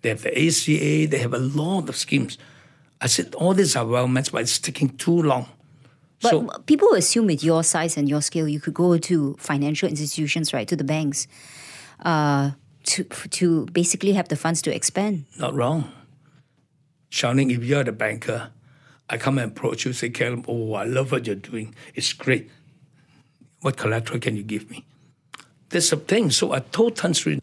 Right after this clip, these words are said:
Speaker 1: Aslan that, I said, "Number one, reintroduce reinvestment allowance. It's a no-brainer." Number two, they have the S J P P, Syarikat Jaminan Pembiayaan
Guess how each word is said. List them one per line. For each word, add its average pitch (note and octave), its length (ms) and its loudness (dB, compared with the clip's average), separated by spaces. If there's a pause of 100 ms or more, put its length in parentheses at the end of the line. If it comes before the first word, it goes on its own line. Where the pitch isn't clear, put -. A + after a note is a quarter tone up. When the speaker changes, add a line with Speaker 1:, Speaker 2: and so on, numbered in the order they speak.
Speaker 1:
Aslan C#3+ 380 0
that, B2+ 180 0 (320)
I B2+ 60 -2
said, C#3 160 0
"Number A2 220 -2
one, A2+ 360 -4 (640)
reintroduce C3+ 1120 4
reinvestment A#2 720 -2
allowance. F2 520 -10
It's - 180 -6
a A2+ 40 -4
no-brainer." G#2+ 640 -8 (1080)
Number G#2+ 180 0
two, B2+ 320 2 (760)
they B2+ 120 0
have B2+ 160 2
the - 120 -2
S E3 180 2
J D3+ 180 2
P - 180 -2
P, - 320 -6 (640)
Syarikat B2 720 -4 (240)
Jaminan B2 520 0 (220)
Pembiayaan A#2+ 640 0